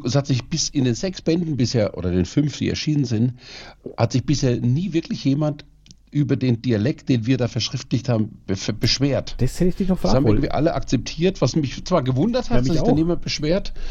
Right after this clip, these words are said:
Speaker 1: Ja, bei uns in Ellerbrunn heißt es doch, sondern
Speaker 2: <laughs>
Speaker 1: das wurde, wurde akzeptiert. Der Spaßfaktor liegt eher daran,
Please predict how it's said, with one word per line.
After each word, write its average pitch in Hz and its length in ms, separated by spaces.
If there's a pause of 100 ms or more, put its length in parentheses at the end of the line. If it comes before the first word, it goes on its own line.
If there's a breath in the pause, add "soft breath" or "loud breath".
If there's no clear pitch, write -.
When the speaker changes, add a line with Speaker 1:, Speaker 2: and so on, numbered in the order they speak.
(280 loud breath)
Speaker 1:
Ja, - 260
bei - 180
uns 170 220
in 175 80
Ellerbrunn 147 420
heißt 147 220
es 185 100
doch, 202 300 (440 loud breath)
sondern 135 500 (200 loud breath)
Speaker 2:
<laughs> - 200
Speaker 1:
das 135 200
wurde, 165 340
wurde 151 260
akzeptiert. 139 800
Der 135 80
Spaßfaktor - 1080
liegt 143 280
eher 147 160
daran, 147 600